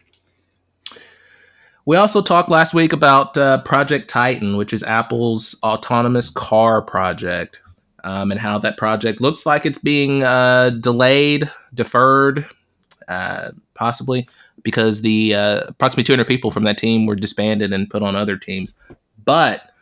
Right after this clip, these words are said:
one item of follow-up from that is Apple filed for some patents this week. Um, and one patent that they filed for was a patent for keyless entry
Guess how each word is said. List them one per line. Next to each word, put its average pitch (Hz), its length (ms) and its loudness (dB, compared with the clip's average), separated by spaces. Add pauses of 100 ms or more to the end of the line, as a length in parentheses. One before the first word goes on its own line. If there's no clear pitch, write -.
(180)
one 110 180 2
item 113 240 4
of 110 100 -2
follow-up 117 600 2
from 98 140 -6
that 98 280 -4 (340)
is 101 540 -2
Apple 110 320 -4
filed 117 360 -2
for 120 120 0
some 113 160 -2
patents 120 520 -2
this 101 240 -6
week. 101 360 -4 (760)
Um, 101 300 -2
and 104 180 0
one 117 160 0
patent 120 240 0
that 117 120 0
they 117 100 0
filed 113 340 0
for 110 200 0
was 107 160 -2
a 101 60 -4
patent 110 540 -4 (200)
for 107 320 -2
keyless 127 520 -2
entry 104 560 0